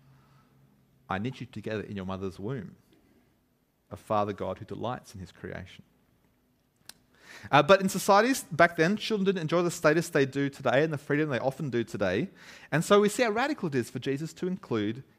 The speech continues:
kids the way he does. Even in Jewish society, where kids were valued more than in Greek or Roman society, even there we see children coming to Jesus and the disciples saying, "No, go away. Leave the tired adult alone." That probably even happened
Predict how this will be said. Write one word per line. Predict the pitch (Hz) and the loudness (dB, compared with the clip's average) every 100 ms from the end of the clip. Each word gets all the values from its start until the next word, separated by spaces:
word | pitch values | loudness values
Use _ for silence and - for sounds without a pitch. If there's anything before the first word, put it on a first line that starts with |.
| - | -12
kids | - 269 143 | -4 -4 -4
the | 127 | -4
way | 127 | -2
he | 131 165 | -4 -6
does. | 233 302 - - - _ _ - - | -4 -4 -6 -14 -20 _ _ -8 4
Even | 254 262 | 4 6
in | 233 196 | 2 2
Jewish | 277 392 | 4 4
society, | 262 - 151 139 | 4 6 6 6
where | 135 135 | 4 2
kids | - 180 | 2 0
were | 160 | 2
valued | 135 151 143 120 95 | 2 2 2 -4 -6
more | 127 214 185 | 0 2 4
than | 135 | 2
in | 123 113 | 0 0
Greek | 135 135 | 0 2
or | 117 | 2
Roman | 196 262 | 2 2
society, | 180 120 98 90 101 - - - | -2 -2 0 0 -2 -6 -12 -4
even | 240 247 254 | -2 -2 2
there | 240 | 4
we | 190 | 4
see | - 202 - - | 2 -4 -6 -10
children | 226 214 175 | -6 -4 -4
coming | - 220 240 | -2 -2 -2
to | |
Jesus | 185 110 98 92 127 - - _ _ _ _ _ - _ - | -2 0 -2 -4 -10 -12 -20 _ _ _ _ _ -20 _ -10
and | 143 | -4
the | |
disciples | 143 - 170 170 - | -4 0 0 0 -2
saying, | 135 135 | -2 0
"No, | 170 | -2
go | 175 202 175 | 0 0 0
away. | 135 117 131 - _ _ _ _ _ _ _ _ _ _ - | 2 4 2 -2 _ _ _ _ _ _ _ _ _ _ -2
Leave | 139 185 | 4 4
the | 202 | 4
tired | - 175 156 139 | 2 4 6 6
adult | 143 131 | 2 2
alone." | 123 113 104 117 185 202 _ _ _ _ _ _ _ _ _ _ - | -2 0 0 -2 -4 -8 _ _ _ _ _ _ _ _ _ _ -12
That | - | -4
probably | 151 | -2
even | 135 | 0
happened | 135 127 117 | 0 -2 -8